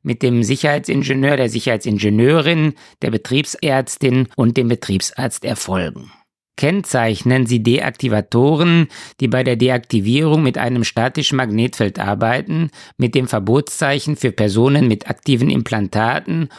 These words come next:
und einem Warnschild, Warnung vor magnetischem Feld in geeigneter Größe. Und wie in den anderen Punkten auch, erstellen Sie Betriebsanweisungen,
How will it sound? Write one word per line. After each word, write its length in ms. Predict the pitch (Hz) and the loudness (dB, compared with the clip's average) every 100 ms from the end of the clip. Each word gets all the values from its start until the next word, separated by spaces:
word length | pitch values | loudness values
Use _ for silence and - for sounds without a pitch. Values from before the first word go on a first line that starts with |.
| - | -8
und 160 | 147 117 | -4 -2
einem 340 | 107 104 92 | 0 -2 0
Warnschild, 720 | 101 117 127 - 160 170 - - _ _ _ | 0 0 0 2 2 2 -4 -18 _ _ _
Warnung 500 | - 95 120 160 165 | -4 -2 0 0 -2
vor 160 | - 110 | 0 0
magnetischem 640 | 98 95 107 113 104 87 | 2 2 2 0 -2 -2
Feld 500 | - 104 147 - - - | 0 0 0 -4 -18 -2
in 160 | 110 | -2
geeigneter 680 | 92 - - 92 107 113 139 | 0 -6 -8 -6 -4 -2 -2
Größe. 520 | 135 - 113 - - - _ _ _ _ _ - | -4 -4 -4 -4 -12 -18 _ _ _ _ _ 2
Und 160 | 202 | 2
wie 100 | 147 | 4
in 100 | 156 | 4
den 160 | 147 120 | 4 2
anderen 320 | 151 131 113 | 0 0 -2
Punkten 360 | - 107 - 107 | -2 -4 -4 -2
auch, 300 | 120 156 160 | 0 2 2
erstellen 340 | 127 - 135 | -2 0 0
Sie 80 | 123 | 2
Betriebsanweisungen, 1300 | 107 - 143 151 - 147 135 127 135 123 135 135 | 0 0 0 0 -2 0 0 0 0 2 2 2